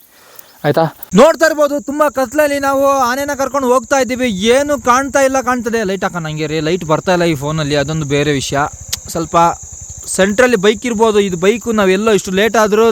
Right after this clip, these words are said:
ನಮ್ಮನ್ನ ಇವಾಗ ಕಾಣ್ತಾ ಇದೆ. ಏನಕ್ಕಾದ್ರೆ ನಾವು ಇಷ್ಟೊಂದು ಲೇಟಾಗಿ ಹೋಗ್ತಾ ಇದ್ದೀವಲ್ಲ, ಅದಕ್ಕೆ ಹುಡ್ಕೊಂಡು ಬಂದಿರೋದು ಫಾರೆಸ್ಟ್ ಡಿಪಾರ್ಟ್ಮೆಂಟ್ ಅವರು. ನೋಡ್ತಾ ಇರ್ಬೋದು, ಅಂದರೆ ನಮ್ಮ ಕ್ಯಾಂಪಲ್ಲಿ ಇರೋರು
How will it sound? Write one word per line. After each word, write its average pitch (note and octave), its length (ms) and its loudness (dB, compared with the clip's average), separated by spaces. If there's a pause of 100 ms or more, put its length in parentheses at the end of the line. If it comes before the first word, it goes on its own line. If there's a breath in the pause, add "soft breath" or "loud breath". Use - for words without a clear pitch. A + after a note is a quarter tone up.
ನಮ್ಮನ್ನ F#3+ 240 0 (560)
ಇವಾಗ G3 240 4
ಕಾಣ್ತಾ F#3 300 2
ಇದೆ. F3 140 4 (840 loud breath)
ಏನಕ್ಕಾದ್ರೆ B3 760 4
ನಾವು A3+ 260 2
ಇಷ್ಟೊಂದು G#3+ 360 0
ಲೇಟಾಗಿ B3 280 2
ಹೋಗ್ತಾ A3+ 280 0
ಇದ್ದೀವಲ್ಲ, G#3 320 2
ಅದಕ್ಕೆ G#3 520 2
ಹುಡ್ಕೊಂಡು A3 680 2
ಬಂದಿರೋದು G3+ 520 2
ಫಾರೆಸ್ಟ್ F#3 420 2
ಡಿಪಾರ್ಟ್ಮೆಂಟ್ G3 480 0
ಅವರು. E3+ 200 2 (500 loud breath)
ನೋಡ್ತಾ G3 220 2
ಇರ್ಬೋದು, F3+ 380 2 (1700 loud breath)
ಅಂದರೆ D#3 240 -2 (400)
ನಮ್ಮ D3+ 200 -8
ಕ್ಯಾಂಪಲ್ಲಿ F#3+ 380 2
ಇರೋರು F3 380 2